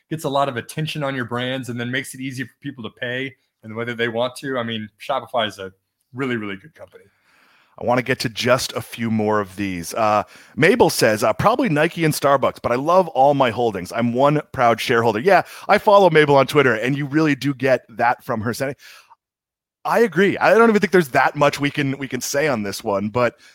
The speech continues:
Speaker 2: Nike is a lifestyle brand, and you sort of feel good about it for, for the most part. Um, let's get to just a couple more. Uh, we've got a lot saying Amazon, so we'll skip the next one. But Sammy Sosa, who I don't think is the Sammy Sosa based on his, his picture,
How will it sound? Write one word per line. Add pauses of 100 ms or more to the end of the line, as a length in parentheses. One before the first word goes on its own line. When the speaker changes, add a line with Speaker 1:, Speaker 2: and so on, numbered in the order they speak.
(100)
Speaker 2:
Nike
is
a
lifestyle
brand,
and
you
sort
of
feel (160)
good
about
it
for,
for
the
most
part. (400)
Um,
let's
get
to
just
a
couple
more.
Uh,
we've
got
a
lot
saying
Amazon,
so
we'll
skip
the
next
one. (300)
But
Sammy
Sosa,
who
I
don't
think
is
the
Sammy
Sosa
based
on
his,
his
picture,